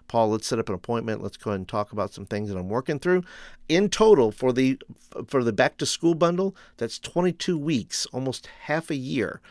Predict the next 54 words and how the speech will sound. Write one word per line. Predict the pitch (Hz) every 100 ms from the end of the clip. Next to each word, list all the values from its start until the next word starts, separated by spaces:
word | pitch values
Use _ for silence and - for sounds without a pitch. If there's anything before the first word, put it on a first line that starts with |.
| - - -
six | - - 175 -
months | 156 123 - -
worth | 110 110 - -
of | 101 98 - -
material. | 101 95 - 127 95 64 - _ -
And | 143 202 156
I'll | 127
mention | 123 123 127 117 107
one | 135 214
more | 208 196
thing | - 120 123 127
that | 104
I | 92
just | 87 127 -
created. | 135 120 117
It's | 87
a | 90
new | 117 127
four-week | - 123 117 101
series | - 117 117
called | - 110 90 85 -
Do | 123 139 160 208 -
the | 107
Math. | 92 98 107 87 -
It | 98
is | 95
like | 107 98
the | 98
perfect | - - 139 151 156 - - - -
back-to-school | - - - - - 190 208
series | - 196 202 170
because, | 117 - 104 -
well, | 120 208 202
it's, | 101 - -
you | 104 80
know, | -
kids | 110 113
are | 127
going | 139 135
back, | 127 127 -
back | 120 127
to | 143
math, | 131 143 175
and | 95 98
now | 101 101
it's | 110
time | - 127
for | 117
you | 127
to | 226
teach | - 120
them | 98
some | 98 95
math. | 76 -